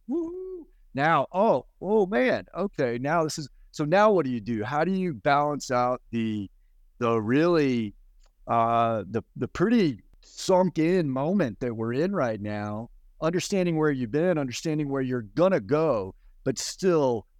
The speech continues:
hanging on right now? And we, I didn't talk about the catecholamine thing, but that's really it. It's like finding, finding that, that balance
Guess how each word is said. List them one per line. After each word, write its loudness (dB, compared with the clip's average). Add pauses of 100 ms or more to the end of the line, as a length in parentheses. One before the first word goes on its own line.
hanging -2
on 0
right 0
now? -2
And -4
we, -6 (480)
I -2
didn't 2
talk 4
about 0
the -10
catecholamine -2
thing, -2
but -6
that's 0
really 2
it. 2
It's -6
like -2
finding, -2 (500)
finding -2
that, 0
that -2
balance 0